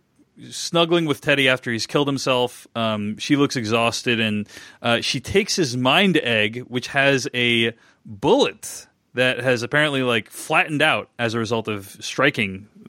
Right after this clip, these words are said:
um, some part of Teddy, and then, uh, rides off into the valley and happens upon William. And then she takes his gun and puts a bullet in the gun, or, you know, puts a gu-, bullet in, you know, the, the flattened bullet in the gun,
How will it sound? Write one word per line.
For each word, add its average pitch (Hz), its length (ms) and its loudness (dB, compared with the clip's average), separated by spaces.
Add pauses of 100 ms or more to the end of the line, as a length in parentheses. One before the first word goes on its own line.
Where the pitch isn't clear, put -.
um, 98 540 -4
some 120 220 2
part 113 180 4
of 101 80 -2
Teddy, 107 320 0 (840)
and 131 260 0
then, 131 440 4
uh, 120 460 2
rides 135 440 2
off 139 300 2
into 127 140 -4
the 113 100 -4
valley 113 360 0 (280)
and 143 400 2 (380)
happens 233 480 2
upon 190 400 2
William. 165 420 0 (1040)
And 139 80 0
then 147 100 4
she 151 160 -2
takes 180 300 2
his 156 160 0
gun 143 240 2
and 117 260 -2
puts - 200 -4
a 113 40 -10
bullet 151 400 4
in 123 100 -8
the 117 60 -6
gun, 156 480 4
or, 117 260 0 (180)
you 123 80 -2
know, 107 80 0
puts - 180 -4
a 127 60 -4
gu-, 120 100 -4
bullet 123 300 0
in, 113 180 -4
you 113 240 -8
know, 107 80 -6
the, 101 160 -12
the 107 140 -10
flattened 147 420 0
bullet 123 220 2
in 113 80 -4
the 110 80 -2
gun, 104 360 -2